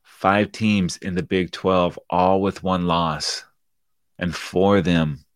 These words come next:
are playing each other next week. Things are gonna get mighty interesting.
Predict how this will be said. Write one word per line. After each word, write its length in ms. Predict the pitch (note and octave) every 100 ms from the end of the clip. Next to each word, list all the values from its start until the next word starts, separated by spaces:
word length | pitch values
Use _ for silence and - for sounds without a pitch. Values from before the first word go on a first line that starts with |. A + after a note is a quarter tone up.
| _ _ _ -
are 100 | E2
playing 360 | - F#2+ F2+
each 240 | F2+ E2 F#2
other 260 | F2 E2+
next 340 | F2 F2 - -
week. 280 | F2+ D#2+ - _ _ _ _ _ _ _ _ _ _ _ _ _ _ _ _ _ _ -
Things 420 | F2 G2 G#2+ G2+
are 80 | F2
gonna 260 | G2 F#2+
get 400 | E2+ F2 E2 -
mighty 580 | - E2+ F#2 G2 G2+ -
interesting. 720 | F2+ F2 E2+ E2 - - -